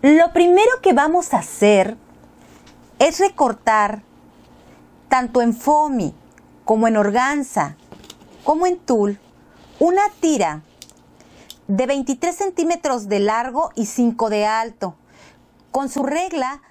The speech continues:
van a marcar, eh, los centímetros y un lápiz.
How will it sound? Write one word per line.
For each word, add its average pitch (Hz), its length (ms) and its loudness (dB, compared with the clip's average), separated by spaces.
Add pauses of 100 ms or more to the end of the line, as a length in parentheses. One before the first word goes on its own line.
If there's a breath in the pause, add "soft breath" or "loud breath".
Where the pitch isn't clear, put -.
(100)
van 302 300 -6
a 370 40 -4
marcar, 240 800 -8 (560 soft breath)
eh, 214 440 -4 (260)
los 285 240 -4
centímetros 269 1000 -8 (480)
y 254 140 -4
un 240 200 -6
lápiz. - 640 -14